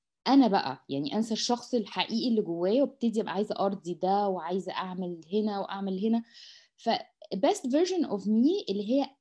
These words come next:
أنا I get in touch، أو يعني برتقي بش-، بنفسي، اللي هي الحقيقة، الحق-، اللي هي مجردة من كل ال-،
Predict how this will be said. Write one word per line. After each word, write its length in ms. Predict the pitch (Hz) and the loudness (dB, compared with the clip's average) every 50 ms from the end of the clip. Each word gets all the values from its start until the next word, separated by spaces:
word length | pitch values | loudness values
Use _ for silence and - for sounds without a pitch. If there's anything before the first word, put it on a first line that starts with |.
| _ - | _ -2
أنا 340 | 233 262 269 294 311 320 311 | 2 4 4 4 4 4 2
I 180 | - 185 185 180 | 0 -2 -2 -2
get 260 | 202 226 226 - 254 | -2 -2 0 0 0
in 40 | 220 | 0
touch، 580 | 226 - 226 233 233 - - - - - - _ - - | 0 0 -2 -2 -2 -2 -6 -8 -8 -10 -14 _ -14 -12
أو 40 | 147 | -10
يعني 420 | 147 135 135 139 139 147 151 - _ | -10 -10 -10 -10 -10 -10 -12 -14 _
برتقي 880 | - - - 147 147 - 196 214 208 190 190 - - 262 254 - 277 226 | -18 -18 -18 -8 -2 0 2 2 0 -2 -4 -2 -4 -2 0 0 0 0
بش-، 440 | 165 143 143 175 175 165 - - 175 | 0 0 0 0 0 0 -2 -6 -4
بنفسي، 520 | 170 180 190 220 226 226 - - - 311 339 508 466 - | -4 -2 0 -2 -2 -4 -8 -8 -4 -4 -4 -4 -6 -10
اللي 240 | 196 156 - 151 160 | -14 -14 -14 -10 -8
هي 100 | 165 175 | -6 -6
الحقيقة، 760 | 175 170 156 143 - - - - 160 151 - 143 - - 151 | -6 -6 -8 -10 -14 -18 -12 -10 -8 -8 -8 -10 -10 -8 -8
الحق-، 600 | 151 151 151 151 143 143 _ - - - 165 - - | -8 -8 -10 -12 -14 -16 _ -16 -12 -12 -12 -10 -8
اللي 120 | - 180 185 | -6 -4 -2
هي 40 | 196 | 0
مجردة 480 | 196 175 175 165 165 190 202 202 214 | 0 2 2 2 2 2 2 2 0
من 120 | 196 180 170 - | -2 -2 -4 -2
كل 420 | - 220 233 233 233 220 202 190 180 | 2 4 6 6 6 4 4 2 -2
ال-، 400 | 165 165 156 147 143 135 - | -2 -2 -4 -6 -6 -8 -10